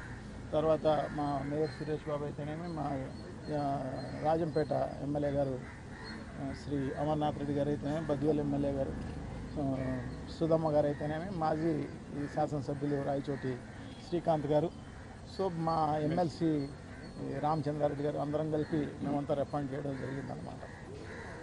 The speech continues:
So, తప్పకుండా, ఆ, ఆయన ఎస్పీ గారు,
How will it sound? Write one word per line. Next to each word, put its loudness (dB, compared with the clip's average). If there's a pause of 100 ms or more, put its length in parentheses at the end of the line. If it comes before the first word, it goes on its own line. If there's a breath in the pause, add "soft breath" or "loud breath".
(140)
So, -2
తప్పకుండా, 8 (520)
ఆ, -4 (720)
ఆయన -2 (280)
ఎస్పీ -2
గారు, 4